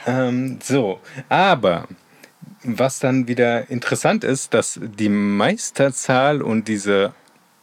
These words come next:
wie heißt die nochmal, Ausdruckszahl von uns tatsächlich fast identisch mit der anderen Beschreibung ist, nämlich, dass wir unheimlich kreative Menschen sind,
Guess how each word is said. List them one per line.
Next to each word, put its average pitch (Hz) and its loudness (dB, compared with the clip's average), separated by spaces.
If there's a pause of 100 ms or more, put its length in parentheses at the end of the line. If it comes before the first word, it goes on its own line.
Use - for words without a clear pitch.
(120)
wie 139 -8
heißt 143 0
die - -10
nochmal, 123 -4
Ausdruckszahl 131 -2
von - -4
uns 120 -4 (480)
tatsächlich - -2
fast - -2 (320)
identisch 151 2
mit 165 0
der 117 4
anderen 143 4
Beschreibung 101 -2
ist, - -2
nämlich, 165 0
dass - -2
wir 135 2
unheimlich 156 -2
kreative 120 -2
Menschen - -8
sind, 107 -8